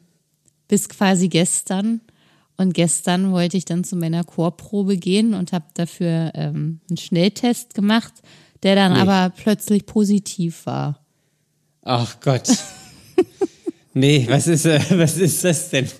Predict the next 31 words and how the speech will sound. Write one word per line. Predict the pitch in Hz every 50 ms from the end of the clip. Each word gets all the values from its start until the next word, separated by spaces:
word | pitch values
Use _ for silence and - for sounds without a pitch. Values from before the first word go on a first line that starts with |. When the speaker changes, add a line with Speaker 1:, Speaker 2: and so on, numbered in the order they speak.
| _ -
Speaker 2:
<laughs> | 165 147 - - 175 226 427 359 - - - 131 147 147 - - 180 220 220 - - -
Die | 151 127 123 143
nächsten | 135 131 139 160 160 - - 165
zwei | 147 - - - 117 117 113
Wochen, | 117 120 120 - 123 113 104
äh, | 107 143 - 147 135 131 127 123 117 - 120 117 113
krank | 104 - - - 113 110 110 104 -
incoming. | - 123 117 113 - - 110 104 101 98 95 98 98 - - - - - - - - - - - - - _ _ _ -
Speaker 1:
Weiß | 202 - - -
ich | 294 277 - - 254
nicht. | 240 220 220 208 196 - -
Nee, | 208 202 208 208
eigentlich | 202 180 180 202 196 - 262 269 254 - -
nicht. | 220 220 247 269 -
Also | 214 190 202 202 208
symptomatisch | 185 185 214 202 202 202 - - 220 208 190 160 160 170 190 - - 247 226 - -
her | 262 247 233 226 226
hat | 226 220 -
sich | - 233 214 -
nichts | 202 214 - - - - -
geändert. | - 254 - - 190 208 226 240 262 269 254 -
Das | 214 208 -
ist | 208 196 - -
eher | - 202 196 208 208
noch | 208 208 202
so | - - 196
abklingend | - - 160 - _ - - - 233 220 220 233 240 226 -
von | - - 196 190
der | 190 170
letzten | 156 170 180 - - - - - 233
Krankheit. | 233 - - 208 214 240 262 - - 240 240 254 277 - -